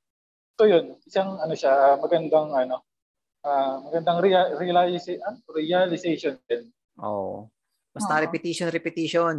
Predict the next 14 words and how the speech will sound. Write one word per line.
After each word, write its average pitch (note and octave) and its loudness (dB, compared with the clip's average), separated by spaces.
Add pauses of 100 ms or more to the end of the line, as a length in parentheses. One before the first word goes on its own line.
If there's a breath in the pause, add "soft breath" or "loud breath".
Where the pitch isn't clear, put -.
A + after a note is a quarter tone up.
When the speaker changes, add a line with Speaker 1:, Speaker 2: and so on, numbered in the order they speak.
Speaker 2:
tsaka A3+ 2
Speaker 3:
Over. A#3 4
Speaker 2:
practice, B3+ 4
di C4+ 2
ba? C4 6
Speaker 3:
<laughs> - 4 (720)
Yeah. E3 0
Speaker 1:
Repetition G#3 2
nga F3+ 8
lang E3 4
din, E3 4
then F3+ 4
Speaker 2:
Mm. F#3 4
Speaker 1:
awareness. E3+ 2